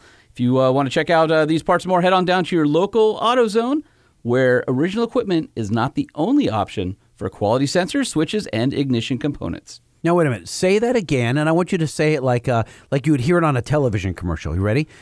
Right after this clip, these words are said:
Speaker 2: Say it, say
Speaker 1: Like
Speaker 2: like
Speaker 1: Radio Man?
Speaker 2: Yeah, radio. I want that radio-like part.
Speaker 1: Uh,
Speaker 2: Yeah.
Speaker 1: here, you, you do it first so I can hear you. And then
Speaker 2: Well, I
Speaker 1: I
Speaker 2: don't
Speaker 1: can
Speaker 2: have the copy on
Speaker 1: Well,
Speaker 2: it.
Speaker 1: just read something. Read something in the room.
Speaker 2: Uh, okay,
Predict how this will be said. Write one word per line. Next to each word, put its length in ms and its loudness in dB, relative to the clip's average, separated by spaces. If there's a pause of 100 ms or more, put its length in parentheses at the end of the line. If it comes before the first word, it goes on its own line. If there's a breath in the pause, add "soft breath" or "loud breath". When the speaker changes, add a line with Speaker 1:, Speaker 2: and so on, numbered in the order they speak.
(120 loud breath)
Speaker 2:
Say 220 -4
it, 100 2
say 140 -4
Speaker 1:
Like 60 0
Speaker 2:
like 140 0
Speaker 1:
Radio 260 2
Man? 280 0
Speaker 2:
Yeah, 160 4
radio. 260 2
I 80 0
want 220 -2
that 180 0
radio-like 560 0
part. 460 -6
Speaker 1:
Uh, 20 -4
Speaker 2:
Yeah. 180 -6
Speaker 1:
here, 140 -4
you, 320 -2
you 140 -2
do 160 0
it 80 -6
first 240 -2
so 60 -2
I 40 -2
can 220 -2
hear 200 0
you. 200 -4
And 100 -6
then 40 0
Speaker 2:
Well, 40 2
I 40 2
Speaker 1:
I 20 2
Speaker 2:
don't 100 0
Speaker 1:
can 80 0
Speaker 2:
have 80 2
the 100 -2
copy 380 -2
on 300 -8
Speaker 1:
Well, 20 -2
Speaker 2:
it. 40 -2
Speaker 1:
just 200 -2
read 220 -2
something. 400 -6 (100)
Read 200 -4
something 260 0
in 80 2
the 80 0
room. 260 -6 (400)
Speaker 2:
Uh, 540 0
okay, 340 -4